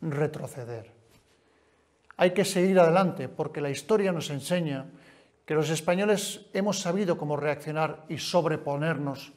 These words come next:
ante las adversidades. Ahora se abre ante nosotros un futuro que nos exige a todos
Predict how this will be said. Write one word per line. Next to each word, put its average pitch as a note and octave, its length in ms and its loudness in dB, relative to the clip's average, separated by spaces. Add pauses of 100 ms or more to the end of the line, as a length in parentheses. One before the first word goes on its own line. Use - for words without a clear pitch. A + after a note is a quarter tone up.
(120)
ante C#3+ 260 -6
las C3+ 180 -8
adversidades. B2 880 -10 (760)
Ahora E3 300 4
se - 180 -2
abre D#3+ 240 2
ante D3+ 220 -2
nosotros D#3+ 560 -6 (560)
un G#3 200 2
futuro F#3+ 760 -2 (240)
que D3 100 -8
nos C#3+ 200 -4
exige - 540 -2
a - 180 -6
todos - 540 0